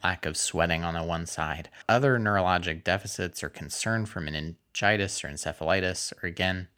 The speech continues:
if you see papilledema, or if there's a history of a possible carbon monoxide exposure, those are all reasons to, again,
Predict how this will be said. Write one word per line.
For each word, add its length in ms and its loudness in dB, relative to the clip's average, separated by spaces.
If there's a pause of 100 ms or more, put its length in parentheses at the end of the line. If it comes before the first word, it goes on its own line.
(160)
if 120 -10
you 100 -10
see 200 -10
papilledema, 800 -2 (280)
or 180 4
if 80 -2
there's 160 -2
a 60 -2
history 560 -2
of 120 -4
a 80 -4
possible 560 -2
carbon 360 0
monoxide 520 -2
exposure, 640 -2 (460)
those 260 2
are 100 4
all 140 4
reasons 420 0
to, 100 -6
again, 280 -6